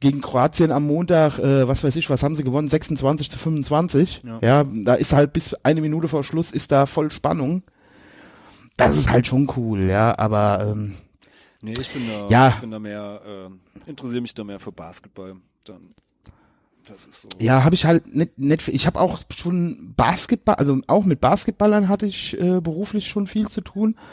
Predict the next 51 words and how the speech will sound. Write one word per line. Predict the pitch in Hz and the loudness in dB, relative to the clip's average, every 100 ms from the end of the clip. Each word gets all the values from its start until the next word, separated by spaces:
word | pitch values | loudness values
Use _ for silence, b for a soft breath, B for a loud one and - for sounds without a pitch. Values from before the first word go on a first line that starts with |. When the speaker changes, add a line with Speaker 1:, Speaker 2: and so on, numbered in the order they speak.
| B B B | B B B
Speaker 1:
Weil | - | -2
das | 80 | 0
ist | - | 0
viel. | - 135 131 | 0 2 4
Ich | 98 - | 4 0
hatte | - 117 | -2 -2
ein | |
paar | - 127 | 2 4
hier | 127 127 | 6 4
von | 120 113 113 113 | 2 0 0 -2
Do-, | 107 - 113 | -2 -4 -2
Deutsche | 120 - | -4 -2
Bank | 120 135 | -4 -2
Skyliners | - 117 117 117 113 - | 0 4 4 2 0 -4
und | 113 107 | -6 -4
so. | 120 160 B B B B B B B B - | -6 -6 B B B B B B B B 2
Äh, | 131 131 135 | 6 6 4
aber | 135 131 | 2 2
das | 127 123 | 2 2
ist, | 147 - - - | 0 0 -2 -2
ja, | 110 113 120 | -2 0 0
das | 110 | -2
war | 113 120 | -2 0
nie | 123 | 0
so, | 120 123 113 - - | 0 0 -2 -4 -4
pff. | - - - - - _ _ _ b b b b b - | -4 -4 -8 -12 -18 _ _ _ b b b b b -10
Ja, | 92 92 | -4 -4
Speaker 2:
Ja, | - | -4
doch, | 95 | -8
so | - | -8
Speaker 1:
irgendwie | - - | -4 0
Speaker 2:
N | 170 | 4
B | 165 131 | 6 6
A | |
Speaker 1:
hat's | 135 156 | 4 0
mich | 131 | -2
da | 120 - - | -4 -8 -8
Speaker 2:
ist | 98 | -8
schon, | - 98 92 90 - _ _ - | -6 -6 -8 -12 -18 _ _ -4
also | 104 | 0
ich | 107 | 0
habe | 117 | 0
auch | 104 | 0
früher | - 110 104 | 2 4 4
halt, | 101 - | 2 -2
ähm, | 107 101 95 87 B B B B B - | -4 -4 -4 -8 B B B B B -8
selbst | 98 98 - | -4 -4 -4
ein | |
bisschen | 92 - | -4 -4
Basketball | 90 90 - 95 92 | -4 -4 -4 -2 -2
gespielt | 90 - 98 101 104 | -2 -8 -8 -8 -8